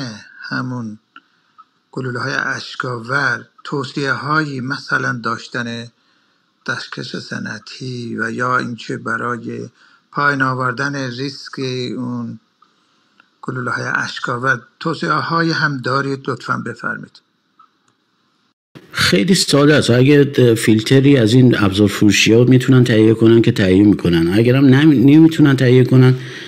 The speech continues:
Speaker 2: کربن اکتیو رو می‌تونن بریزن لای ماسک عادی یا یه دستمال، اصلاً یه مقدار کوچیکم آب بریزن روش، حل می‌کنه.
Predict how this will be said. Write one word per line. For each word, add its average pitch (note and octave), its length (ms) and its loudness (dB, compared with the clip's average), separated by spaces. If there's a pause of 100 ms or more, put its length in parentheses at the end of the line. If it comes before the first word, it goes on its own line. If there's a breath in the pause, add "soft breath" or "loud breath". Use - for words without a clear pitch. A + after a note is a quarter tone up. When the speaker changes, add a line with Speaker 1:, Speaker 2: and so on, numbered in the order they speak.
(300 loud breath)
Speaker 2:
کربن A#2+ 760 4
اکتیو A2+ 500 2
رو C#3 100 4
می‌تونن B2+ 460 6
بریزن A2+ 460 6
لای A2 180 6
ماسک A2 400 4
عادی G2+ 600 2
یا F2+ 200 4
یه G2 160 4
دستمال، F#2+ 600 2
اصلاً F#2+ 280 2 (460 loud breath)
یه B2+ 180 4
مقدار A2 520 4
کوچیکم G#2+ 680 -2
آب G#2+ 240 2
بریزن F#2 420 2
روش، G#2+ 200 2
حل F#2 280 0
می‌کنه. - 300 -12